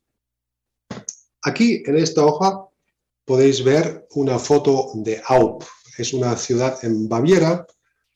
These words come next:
donde vivieron los ancestros de Max Aub, em, sus bisabuelos, de ahí remonta, em, la familia. Y ahí podéis ver Radio unam hoy en día. ¿Cómo se llega desde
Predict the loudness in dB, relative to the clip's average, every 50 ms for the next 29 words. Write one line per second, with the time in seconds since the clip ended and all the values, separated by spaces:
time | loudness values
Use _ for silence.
0 | _ _ _ -6 -4 -2 -2 -2 -2 -2 2 4 4 6 6 6 6 4 4 0
1 | -2 -6 -10 -10 -10 -10 -4 -4 -4 -4 -4 -6 -8 -6 -6 -6 -4 -4 -4 -2
2 | -2 -4 -6 -6 -4 0 0 2 2 0 -2 -8 -20 _ _ _ _ _ _ _
3 | _ _ -20 _ _ _ _ -14 -10 -6 -4 -2 0 0 0 0 0 0 0 0
4 | -2 -2 -4 -6 -8 -10 -4 -2 -2 -2 -2 -2 -4 0 2 2 4 4 4 4
5 | 4 2 0 -4 -10 -14 _ _ _ -10 -6 -4 -2 0 0 2 2 0 0 -2
6 | -4 -6 -4 -2 0 2 2 2 2 2 2 2 0 -2 -2 -2 0 0 0 -2
7 | -4 -10 -18 _ _ -20 -20 -20 _ _ _ _ -12 -8 -6 -4 -4 -4 -2 -4
8 | -4 -6 -8 -10 -10 -8 -6 -4 -2 -2 -2 0 0 2 2 2 2 2 2 0
9 | 0 -4 -10 -16 -20 _ _ _ _ _ _ _ _ _ _ _ -2 0 2 2
10 | 2 2 0 0 2 4 4 4 4 4 6 4 4 4 4 0 -6 -12 _ _
11 | -20 -16 -12 -6 -2 0 2 2 2 2 2 2 4 4 2 2 0 -2 -2 -2
12 | 0 0 0 0 -2 -4 -8 -8 -10 -8 -4 -4 -2 -2 -2 -2 -2 0 2 4
13 | 4 4 6 4 4 2 0 -2 -2 -2 -2 -2 -2 -4 -6 -10 -12